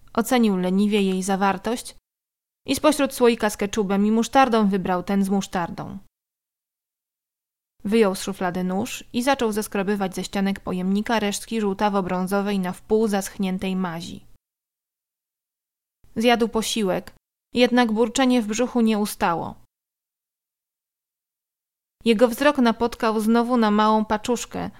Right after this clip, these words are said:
leżącą bez skrępowania na samym środku kuchennego stołu.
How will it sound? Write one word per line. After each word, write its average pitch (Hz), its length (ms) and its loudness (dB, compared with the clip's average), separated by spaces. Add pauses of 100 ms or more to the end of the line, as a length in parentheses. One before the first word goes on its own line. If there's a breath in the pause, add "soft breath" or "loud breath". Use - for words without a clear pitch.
(200 soft breath)
leżącą 208 560 2
bez 196 220 -4
skrępowania 208 760 0
na 208 180 0
samym 226 360 2
środku 240 420 -2
kuchennego 202 640 0
stołu. 175 440 -6